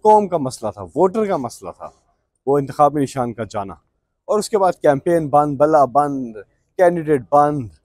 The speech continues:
इंटरनेट बंद, फ़ोन बंद, सब कुछ बंद,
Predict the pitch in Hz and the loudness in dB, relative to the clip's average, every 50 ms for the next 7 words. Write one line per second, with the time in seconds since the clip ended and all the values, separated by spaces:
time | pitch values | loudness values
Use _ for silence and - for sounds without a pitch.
0 | _ _ _ _ _ _ _ _ 160 170 170 156 170 165 156 143 127 95 143 143 | _ _ _ _ _ _ _ _ -8 -8 -8 -6 -4 -2 -2 -2 0 2 2 2
1 | 147 147 139 127 - - 175 175 170 165 147 127 101 - 139 143 143 139 131 123 | 2 2 -2 -4 -4 -2 -2 0 0 0 -2 -4 -2 0 0 2 2 0 -4 -4
2 | - - 208 180 - - 165 139 113 104 143 143 143 123 113 | -4 -2 -2 -2 -2 -4 -8 -8 -4 0 0 0 0 0 -6